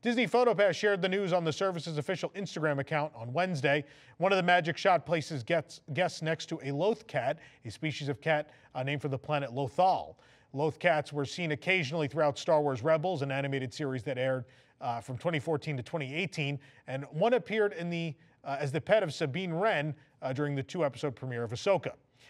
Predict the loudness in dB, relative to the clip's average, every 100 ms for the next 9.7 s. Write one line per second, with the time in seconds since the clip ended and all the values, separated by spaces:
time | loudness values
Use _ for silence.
0 | -18 2 6 6 8 6 6 0 4 4
1 | 4 0 4 4 4 0 0 0 2 2
2 | 0 0 2 2 2 0 0 2 4 4
3 | 2 -2 -2 -4 -4 -2 0 0 0 -4
4 | -2 2 2 2 0 -2 -6 -10 -8 -4
5 | -2 0 0 0 -2 -2 0 0 2 2
6 | 0 0 0 -2 0 0 0 -4 -6 -4
7 | -2 -2 0 2 4 2 0 -14 _ -2
8 | 0 0 -2 -6 -8 -14 -12 -10 -10 -12
9 | -16 -16 -10 0 2 2 -6